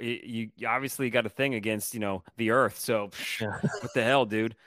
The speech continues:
Speaker 1: But that was hilarious. He's, like, so pissed off, and he just also just sat on the ice, just, like, in disbelief.
Speaker 2: Yes.
Speaker 1: So angry. I, you know, I wonder what he was angry about. Was it the, you know, how he just lost in overtime? I wonder if it was, like, was it him just losing in overtime?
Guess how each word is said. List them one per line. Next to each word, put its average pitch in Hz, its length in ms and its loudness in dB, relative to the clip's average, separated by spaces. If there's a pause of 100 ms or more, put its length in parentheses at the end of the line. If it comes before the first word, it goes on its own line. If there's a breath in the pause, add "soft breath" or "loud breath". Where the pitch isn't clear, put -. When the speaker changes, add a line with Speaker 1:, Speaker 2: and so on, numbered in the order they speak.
(140 soft breath)
Speaker 1:
But 110 100 -2
that 165 160 10
was 147 140 0
hilarious. 127 720 0
He's, 131 260 -6
like, 113 180 -2
so 143 300 2
pissed 147 360 0
off, 127 200 6
and 123 140 2
he 139 100 0
just 143 180 -4
also 131 380 0
just 123 280 -4
sat 127 200 2
on 123 100 2
the 107 120 2
ice, 110 300 0
just, 104 200 -10
like, 101 140 -4
in 107 100 -4
disbelief. 110 600 -4 (360 loud breath)
Speaker 2:
Yes. 87 260 2
Speaker 1:
So 147 260 8
angry. 143 600 4
I, 123 120 2 (140)
you 156 80 4
know, 165 60 6
I 160 40 6
wonder 269 260 4
what 160 380 4
he 139 120 2
was 123 140 0
angry 113 360 -2
about. 87 260 -4
Was 107 140 -4
it 117 100 -6 (120)
the, 110 380 -2
you 117 80 -8
know, 95 140 -4
how 120 560 2 (800)
he 120 120 -8
just 113 220 -10
lost 104 380 2
in 101 80 0
overtime? 143 580 0 (320 loud breath)
I 143 60 -2
wonder 233 140 6
if 220 60 4
it 196 80 2
was, 147 140 4
like, 123 240 4 (600)
was 127 200 0
it 127 160 -2
him 147 300 -2
just 127 240 -4
losing 123 280 2
in 107 100 2
overtime? 139 640 0